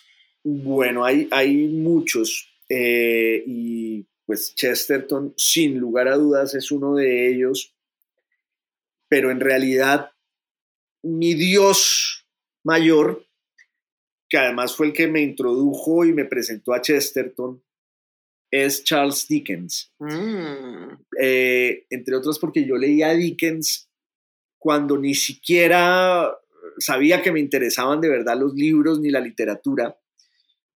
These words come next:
Speaker 1: O sea, es una de esas compañías casi de la infancia o por lo menos de la primera adolescencia.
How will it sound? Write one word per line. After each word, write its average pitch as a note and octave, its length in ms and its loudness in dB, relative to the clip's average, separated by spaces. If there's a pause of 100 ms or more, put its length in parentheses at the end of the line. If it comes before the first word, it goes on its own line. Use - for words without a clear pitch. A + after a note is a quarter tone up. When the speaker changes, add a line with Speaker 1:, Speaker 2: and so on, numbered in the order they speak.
Speaker 1:
O A#2 80 -10
sea, C3 320 0
es C3 520 -2 (460)
una D3+ 140 -2
de D#3 60 2
esas D#3 400 -4
compañías D#3+ 1200 0 (840)
casi F3 340 2
de F3+ 140 2
la D3 120 2
infancia D3+ 720 -2
o E3 60 -4
por D3 140 -4
lo B2+ 60 -2
menos C3 260 -4
de D3+ 80 0
la C3+ 160 -2
primera A#2 400 -4
adolescencia. B2+ 920 -4